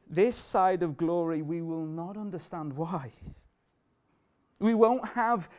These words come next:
definitive answers to explain every difficulty that we pass through. But you see, faith is in Jesus, who is unseen. A-, and the future that is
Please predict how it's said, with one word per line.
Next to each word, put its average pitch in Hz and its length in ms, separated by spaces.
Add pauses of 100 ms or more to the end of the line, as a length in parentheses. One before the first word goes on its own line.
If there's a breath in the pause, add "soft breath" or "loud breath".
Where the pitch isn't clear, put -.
(100)
definitive 226 640
answers 214 720 (480 loud breath)
to 240 100
explain 233 540
every 220 240
difficulty 226 600
that 190 100
we 170 80
pass - 460
through. 202 320 (220 loud breath)
But 202 220
you 214 80
see, 202 280
faith - 840 (560 soft breath)
is 190 260
in 190 320
Jesus, 147 840 (240 soft breath)
who 185 180
is 165 240 (220)
unseen. 175 640 (1000)
A-, 190 160
and 196 300 (240 loud breath)
the 190 100
future 233 600
that 190 140
is 180 220